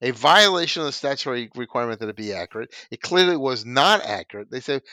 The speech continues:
"But here's the problem. Nobody ever looked at it. You never applied for credit during the applicable time period. So this is if, if bad data is in the forest and no one's there to hear it,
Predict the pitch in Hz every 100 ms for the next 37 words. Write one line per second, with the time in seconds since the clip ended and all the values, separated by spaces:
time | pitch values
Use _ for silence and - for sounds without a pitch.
0 | - - 165 247 233 - 208 220 110 -
1 | _ _ _ _ _ _ 147 196 208 208
2 | 190 208 - 135 101 - _ _ _ _
3 | _ 139 143 165 175 165 175 160 156 143
4 | - 185 175 - 135 135 131 135 135 131
5 | 127 120 135 135 131 110 101 123 - -
6 | - 143 135 123 _ _ - 139 156 135
7 | 143 - _ 143 131 123 160 180 156 160
8 | 147 139 139 135 131 - 151 135 120 -
9 | 127 127 135 131 120 127 123 123 196 180
10 | 117 -